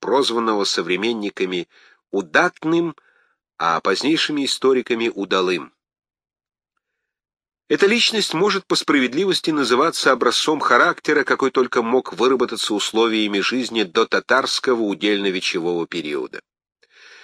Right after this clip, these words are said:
Этот князь приобрел знаменитость не тем, чем другие передовые личности того времени, которых жизнеописание мы представляем.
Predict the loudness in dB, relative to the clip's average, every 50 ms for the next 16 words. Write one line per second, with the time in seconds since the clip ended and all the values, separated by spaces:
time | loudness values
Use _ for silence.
0 | -14 -4 -2 0 2 2 0 -2 -2 0 2 2 2 0 -2 0 2 2 4 4
1 | 2 2 2 4 4 2 2 0 -2 -6 -6 -4 0 0 2 2 2 2 2 0
2 | 0 0 -2 -2 -2 -4 -2 -2 -4 -2 -2 0 0 0 0 -2 -2 -2 0 0
3 | 0 0 0 -2 -2 -2 -2 -2 -2 -2 0 -2 -2 -2 -2 0 0 0 0 2
4 | 2 0 0 0 0 -2 -4 -4 -6 -6 -8 -8 -6 -4 -2 -2 0 -2 -2 0
5 | 0 0 0 0 0 -4 -6 -8 -10 -14 -18 -20 -20 _ _ -4 -2 0 2 2
6 | 2 0 0 -2 -2 -2 -2 -2 -2 0 0 0 0 2 2 0 0 0 -2 -6
7 | -6 -6 -8 -8 -8 -8 -8 -8 -4 -4 -4 -2 -2 -2 -2 -2 -4 -6 -10 _